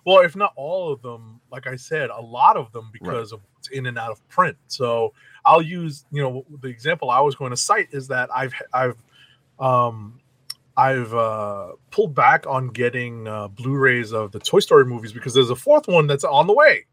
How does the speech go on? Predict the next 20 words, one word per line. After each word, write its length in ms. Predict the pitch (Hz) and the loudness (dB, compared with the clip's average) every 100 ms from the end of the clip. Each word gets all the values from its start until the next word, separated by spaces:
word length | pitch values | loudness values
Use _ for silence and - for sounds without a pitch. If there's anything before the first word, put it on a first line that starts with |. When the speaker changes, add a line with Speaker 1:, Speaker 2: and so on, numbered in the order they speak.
| _ - | _ -20
Speaker 2:
Yes. 400 | 82 - - _ _ | -18 -18 -18 _ _
Speaker 1:
So 500 | 156 147 143 139 131 - _ _ | 2 4 4 2 0 -8 _ _
I 40 | 131 | -14
Speaker 2:
Oh, 40 | |
Speaker 1:
figured 300 | - 101 98 | 0 4 4
Speaker 2:
so 80 | 98 | 4
Speaker 1:
I'd 60 | 98 | 0
Speaker 2:
you're 80 | 98 | -2
waiting 200 | 104 95 | -2 -4
to, 40 | |
Speaker 1:
but 160 | 87 101 | -4 -4
Speaker 2:
to 100 | 95 | -2
box 220 | 92 95 | -4 -4
them 140 | 101 | -4
all 140 | 92 95 | -4 -4
up? 260 | 104 - - _ _ _ - | -6 -8 -20 _ _ _ -6
Speaker 1:
Exactly, 580 | 151 127 196 233 - 143 | -4 0 2 2 0 -6
but 160 | 139 | -8
now 200 | 127 139 | -6 -6
that, 200 | 139 139 | -2 -4